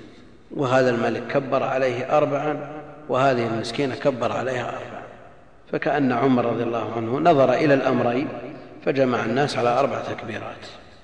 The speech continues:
فجمع الناس على أربع تكبيرات، وأخذ به فقهاء الأمة،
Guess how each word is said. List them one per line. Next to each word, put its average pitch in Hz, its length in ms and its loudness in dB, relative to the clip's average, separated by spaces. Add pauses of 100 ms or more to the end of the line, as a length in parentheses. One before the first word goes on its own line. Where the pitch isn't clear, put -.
(440)
فجمع 120 380 2
الناس 123 480 2
على 120 160 0
أربع 117 320 0
تكبيرات، 110 760 -4 (840)
وأخذ 120 580 0
به 131 480 0 (400)
فقهاء 120 480 0
الأمة، 107 440 -6